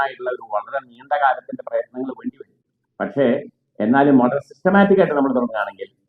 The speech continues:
അതിന് ഫലം ഉണ്ടാവും. ആ, ക്രമത്തിൽ മെല്ലെ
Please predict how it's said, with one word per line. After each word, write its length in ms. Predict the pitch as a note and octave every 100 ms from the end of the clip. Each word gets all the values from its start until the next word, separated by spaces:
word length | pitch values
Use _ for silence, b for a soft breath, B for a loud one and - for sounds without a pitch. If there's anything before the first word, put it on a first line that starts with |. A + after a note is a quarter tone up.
| _
അതിന് 220 | G#2 A#2 G#2+
ഫലം 220 | A2 B2+
ഉണ്ടാവും. 500 | C3+ C3 C#3 - _ _ _ _ A2
ആ, 160 | G#2+
ക്രമത്തിൽ 920 | G#2 - - - A#2+ C3+ - - - - A#2
മെല്ലെ 500 | A#2+ C3+ D3+ D3+